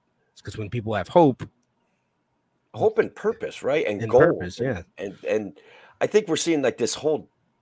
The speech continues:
Speaker 2: devolution of the college narrative that you go to college and you get a great job. And, and I don't, I don't think that that's been panning out for kids for a few years now. And I never,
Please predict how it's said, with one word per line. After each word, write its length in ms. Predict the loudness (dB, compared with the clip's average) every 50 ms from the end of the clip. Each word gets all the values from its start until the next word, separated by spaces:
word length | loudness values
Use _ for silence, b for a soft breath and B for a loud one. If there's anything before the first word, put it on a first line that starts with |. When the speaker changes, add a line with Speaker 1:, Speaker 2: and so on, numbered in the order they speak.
| _ _ -18
Speaker 2:
devolution 640 | -12 -12 -8 -6 -4 -2 -2 -2 -2 -2 -4 -2 -2
of 160 | -2 -2 -2
the 80 | -2 -4
college 520 | -2 -2 0 2 4 4 4 2 0 -2
narrative 420 | -2 -2 -2 -2 -4 -8 -10 -8 -6
that 220 | -6 -6 -4 -4
you 140 | -4 -6 -4
go 220 | 2 4 4 4
to 60 | 4
college 480 | 2 2 4 6 6 6 6 4 2 -2
and 80 | -8 -8
you 60 | -4
get 140 | -4 -4 -6
a 40 |
great 280 | -4 -2 -2 -2 -2 0
job. 280 | -2 -2 -2 -2 -4 B B B B B B
And, 180 | -4 -2 -2 -2 -4
and 140 | -6 -6 -4
I 80 | -4 -2
don't, 220 | -2 -2 -4 -6 -8 _ _ -4
I 80 | -2 0
don't 180 | 0 0 0
think 180 | -2 -2 -2 -2
that 120 | -2 0
that's 200 | 2 0 0 0
been 180 | -2 -6 -6 -6
panning 380 | -4 -2 -2 -2 0 -2 -4 -6
out 200 | -6 -8 -8 -10
for 80 | -16
kids 280 | -14 -12 -14 -12 -12 -14
for 140 | -14 -14 -16
a 40 |
few 200 | -14 -12 -12 -10
years 320 | -10 -8 -8 -8 -10 -10 -10
now. 200 | -12 -12 -12 -14 _ b b b b b b b
And 140 | -2 -2 0 0 -2
I 120 | -2 0
never, 580 | 0 2 2 2 2 2 0 -2 -2 -4 -6